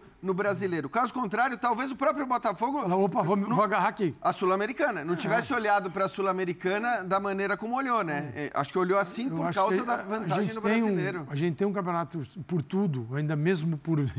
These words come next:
Speaker 2: <laughs> sendo escrito por, jogado por linhas tortas, é que ele, ele é espetacular.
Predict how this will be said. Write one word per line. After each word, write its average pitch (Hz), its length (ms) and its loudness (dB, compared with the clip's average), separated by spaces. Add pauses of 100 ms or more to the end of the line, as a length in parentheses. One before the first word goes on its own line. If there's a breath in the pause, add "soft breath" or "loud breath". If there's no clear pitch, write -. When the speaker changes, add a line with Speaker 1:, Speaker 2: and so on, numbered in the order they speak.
Speaker 2:
<laughs> - 260 -20
sendo 160 260 0
escrito 147 420 -2
por, 139 280 -2
jogado 143 460 0
por 131 220 -6
linhas 143 320 -4
tortas, 160 520 -6 (400 loud breath)
é 151 220 -4
que - 140 -2
ele, 160 280 2 (160)
ele 156 260 0
é 160 120 -2
espetacular. 156 680 -6